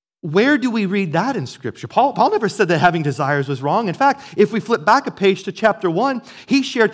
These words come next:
his desire to depart from this life to go and be with Christ.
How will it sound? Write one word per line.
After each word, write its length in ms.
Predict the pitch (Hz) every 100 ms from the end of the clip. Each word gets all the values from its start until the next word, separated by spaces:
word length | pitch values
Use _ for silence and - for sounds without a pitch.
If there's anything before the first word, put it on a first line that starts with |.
| -
his 280 | - 277 269
desire 540 | 254 196 196 190 196 190
to 320 | - - 202
depart 480 | 170 - 254 311 233
from 120 | 196
this 160 | 175
life 200 | 208 214
to 80 | 214
go 140 | 208 220
and 80 | 180
be 80 |
with 120 | 170 -
Christ. 680 | - 302 233 - - -